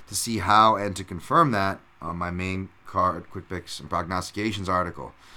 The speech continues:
Next fight, you know I'm definitely gonna be looking into this one. My guy, Patty Sabs, Pat Sabatini, minus one seventy-five.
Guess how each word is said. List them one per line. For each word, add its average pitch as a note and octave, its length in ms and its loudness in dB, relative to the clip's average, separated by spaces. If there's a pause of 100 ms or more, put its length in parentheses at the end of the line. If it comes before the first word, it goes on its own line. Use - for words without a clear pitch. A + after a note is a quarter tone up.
(400)
Next A#2+ 300 0
fight, G#2 220 2
you G#2 80 -2
know B2+ 100 4
I'm C#3+ 120 6
definitely B2 260 2
gonna A#2+ 120 -2
be A#2 100 2
looking A2+ 260 0
into G#2+ 200 -2
this A2+ 260 -2
one. E2 200 -8 (920)
My F#2 140 -2
guy, A2 320 6
Patty A2+ 360 0
Sabs, C3 840 4 (160)
Pat A2 200 0
Sabatini, G#2 840 -2
minus G2 320 -4
one G2+ 100 -4
seventy-five. F2 880 2